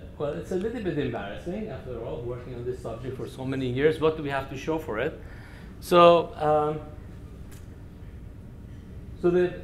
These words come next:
the, the main aim of this talk is that actually to try to say what have we learned, really, in some ways that one could say in general terms, without getting too technical about it. So what are the general lessons we are learning from it?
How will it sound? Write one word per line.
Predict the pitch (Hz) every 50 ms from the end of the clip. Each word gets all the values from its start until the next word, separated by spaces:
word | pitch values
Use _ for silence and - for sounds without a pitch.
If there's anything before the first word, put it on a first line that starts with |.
| - -
the, | 175 175
the | - - 180 175
main | 175 190 214 226 220 214
aim | 214 214 202 190
of | 165 160 147 165
this | 165 156 -
talk | 214 220 196 185
is | 175 - 156
that | 156 151 139 143 - -
actually | 170 180 175 196 180 -
to | - -
try | - 214 220 220
to | 214 196 175
say | - 190 170
what | 160 190 214 214 -
have | 175 143 135 135
we | 127 120
learned, | 113 104 - 98 - 107 113 120
really, | 120 120 113 117 127 127
in | 127 123
some | - 180 175 175 170 160
ways | 160 156 156 156 151 143 -
that | 156 123 107 104 - -
one | 123 131 139 139 -
could | 127 117 - -
say | - 135 127 127 131 127 120 - - - - - - - - - 131
in | 127 123
general | 127 143 143 139 131 123 117 - -
terms, | 160 123 113 110 110 127
without | 127 117 156 151 156 156 -
getting | 147 143 139 139
too | 139 127 -
technical | - 139 131 - 107 98 - -
about | - - - 90 - -
it. | - - - - - - - - - - - - - - - - - - - - - - - - - - - - - - -
So | 151 165
what | 180 190
are |
the | 185 156
general | - 156 156 147 143
lessons | 143 143 147 156 135 127
we | 131
are | 120 120
learning | 120 131 135 131 127 110 101 -
from | - 104 87 90
it? | -